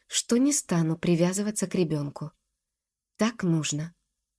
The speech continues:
Мой срок давно перевалил за тридцать недель, и я нахожусь в декрете. Берегу себя и малыша, которого мне доверили,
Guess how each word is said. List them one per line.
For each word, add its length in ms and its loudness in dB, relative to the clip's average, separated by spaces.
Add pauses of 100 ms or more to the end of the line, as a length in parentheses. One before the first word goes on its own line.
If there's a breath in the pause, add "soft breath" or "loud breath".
(1040)
Мой 220 6
срок 340 0
давно 320 2
перевалил 540 2
за 160 0
тридцать 360 0
недель, 460 0 (480)
и 60 6
я 180 6
нахожусь 400 0
в 80 0
декрете. 640 -2 (500)
Берегу 420 4
себя 340 2
и 40 4
малыша, 600 -2
которого 400 -2
мне 180 4
доверили, 580 0